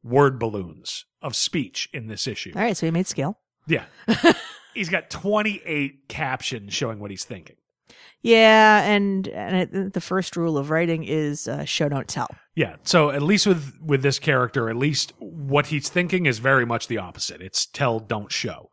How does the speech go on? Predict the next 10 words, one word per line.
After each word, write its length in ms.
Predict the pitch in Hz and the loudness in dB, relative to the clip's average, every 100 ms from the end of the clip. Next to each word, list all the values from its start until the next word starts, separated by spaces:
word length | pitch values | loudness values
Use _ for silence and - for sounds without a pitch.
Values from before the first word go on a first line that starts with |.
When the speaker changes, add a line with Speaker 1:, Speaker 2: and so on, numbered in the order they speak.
| - | 0
Speaker 2:
Yep. 160 | 170 - _ - | 0 0 _ -4
Speaker 1:
Which, 320 | 107 - - | -2 0 -4
you 140 | 123 | -4
know, 120 | 98 | -6
for 200 | 95 120 | -4 -4
a 60 | 107 | -2
guy 340 | 113 107 104 | -2 -4 -6
who's 300 | 101 131 113 - | -2 -2 -2 -6
a 120 | 131 | -6
journalist, 720 | - 262 196 147 170 - | 2 4 4 2 2 -4